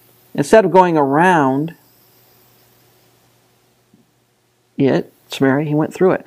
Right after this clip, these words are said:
Um, before that, though, it's interesting in, um, John three twenty-two through thirty-six, we have the John the Baptist exalt.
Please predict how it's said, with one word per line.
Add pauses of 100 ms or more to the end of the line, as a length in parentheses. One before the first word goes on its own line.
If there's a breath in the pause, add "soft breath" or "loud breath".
(280 soft breath)
Um,
before
that,
though, (320 soft breath)
it's
interesting
in,
um, (540)
John
three
twenty-two (1800)
through
thirty-six, (840)
we
have
the (260)
John
the
Baptist
exalt.